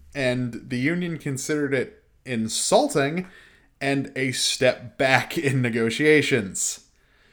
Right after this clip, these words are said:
So, uh, I don't think we're gonna have baseball this year. I legitimately don't think there will be a baseball season this year.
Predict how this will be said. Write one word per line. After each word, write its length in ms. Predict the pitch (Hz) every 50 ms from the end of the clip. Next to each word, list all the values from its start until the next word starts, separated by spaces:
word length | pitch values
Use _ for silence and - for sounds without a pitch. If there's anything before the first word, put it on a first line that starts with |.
| _ _ _ _ _ _ _ _ - 131
So, 560 | - - - - 135 127 123 123 123 123 120
uh, 340 | 120 120 117 117 113 107 104 - - - - - _ _ _ _ _ _ _ _ _ _ _ _ _ _ -
I 100 | 247 294
don't 140 | 240 139 131
think 120 | 143 143
we're 80 | 165 180
gonna 140 | 190 196
have 160 | 180 202 208 190
baseball 340 | 208 190 185 - 147 123
this 200 | 113 110 104 -
year. 240 | 117 101 95 - - _ _ _ _ _ _ _ _ _ _ _ -
I 200 | - 143 151 180
legitimately 640 | 185 180 160 156 135 117 123 147 175 202 190 190 196
don't 240 | 175 175 170 160 135
think 460 | - - 135 120 113 110 - - 110
there 120 | 113 120 127
will 120 | 131 127
be 120 | 123 127 120
a 60 | 110
baseball 340 | 113 104 98 - - 76 90
season 320 | - - - - - -
this 180 | 64 64 - -
year. 180 | - - -